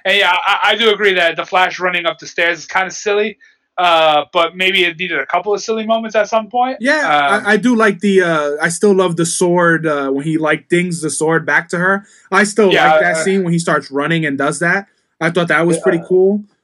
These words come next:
Speaker 3: I think his
Speaker 2: Um,
Speaker 3: scenes, I think his scenes are, are some of them, they're very dope, his scenes.
Speaker 1: As
Speaker 3: Oh,
Speaker 1: long as he
Speaker 3: and
Speaker 1: don't talk. <laughs>
Speaker 3: Yeah, and going to, to one of the scenes where he had to, like, run and, and, um, power up the motherboard.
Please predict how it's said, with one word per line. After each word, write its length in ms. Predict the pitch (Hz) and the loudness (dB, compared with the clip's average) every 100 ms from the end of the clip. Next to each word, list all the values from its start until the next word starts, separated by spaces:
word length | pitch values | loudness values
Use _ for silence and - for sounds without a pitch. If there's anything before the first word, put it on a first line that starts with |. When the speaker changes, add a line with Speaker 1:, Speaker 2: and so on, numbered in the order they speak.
| - | -2
Speaker 3:
I 100 | 156 | 0
think 160 | 254 | 0
his 160 | 254 220 | -2 -2
Speaker 2:
Um, 60 | |
Speaker 3:
scenes, 180 | 240 240 | -2 0
I 180 | 226 185 | 2 2
think 200 | 254 - | 2 2
his 200 | 214 202 | 0 0
scenes 300 | 220 214 190 | -2 0 4
are, 760 | 170 147 139 131 127 120 117 - - - - | 4 4 4 2 2 -2 -8 -14 -20 -20 -4
are 160 | 139 135 | 0 0
some 260 | - 160 | 0 -2
of 100 | 170 160 | 0 0
them, 240 | 156 127 - - 143 | -2 -4 -18 -20 -8
they're 220 | 131 160 | 0 2
very 300 | 202 202 185 | 4 4 2
dope, 320 | 156 127 104 _ _ _ - | 2 0 -2 _ _ _ -2
his 180 | 139 131 | 0 0
scenes. 440 | 139 147 160 180 - _ _ - | -4 -6 -6 -10 -14 _ _ -2
Speaker 1:
As 80 | 151 | 2
Speaker 3:
Oh, 20 | |
Speaker 1:
long 120 | 190 - | 2 2
as 60 | |
he 60 | - | 2
Speaker 3:
and 60 | - | 2
Speaker 1:
don't 140 | 185 | 0
talk. 300 | 185 202 156 - - - - - | 2 2 2 -4 -18 -18 -16 -10
<laughs> 420 | 170 - 190 165 | -8 -4 -2 2
Speaker 3:
Yeah, 360 | 147 135 127 120 _ _ | 4 6 4 2 _ _
and 120 | 156 165 | -2 4
going 220 | 180 220 | 4 4
to, 280 | 208 202 190 | 4 4 4
to 80 | 170 | 2
one 160 | 165 170 | 2 4
of 60 | |
the 100 | 170 | 0
scenes 280 | 165 165 147 | 0 -4 0
where 140 | 147 139 | 2 2
he 160 | 139 143 | 0 -2
had 300 | 139 151 - | 2 2 2
to, 100 | 151 | 0
like, 240 | 135 135 | 0 -2
run 260 | 127 135 131 | -2 0 0
and, 400 | 131 123 120 113 _ _ - | -2 -4 -8 -14 _ _ -8
and, 320 | 139 127 123 | -4 -2 -2
um, 500 | 123 120 120 113 110 110 | -2 0 -2 -2 -8 -2
power 220 | 147 139 | 2 4
up 120 | 139 131 | 4 0
the 60 | |
motherboard. 680 | 123 135 139 120 120 120 113 | 0 0 0 0 4 4 2